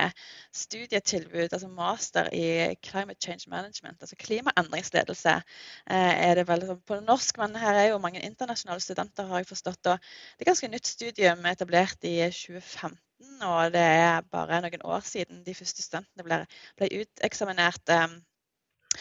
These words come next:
og, eh, det er jo, ja,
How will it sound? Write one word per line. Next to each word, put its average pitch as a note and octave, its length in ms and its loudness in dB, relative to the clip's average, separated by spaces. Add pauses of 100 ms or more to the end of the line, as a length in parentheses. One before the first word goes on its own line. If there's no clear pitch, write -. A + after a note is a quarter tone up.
(360)
og, A#3+ 160 4
eh, - 720 2
det C4+ 160 8
er C4 160 8
jo, A3+ 100 2 (580)
ja, - 120 2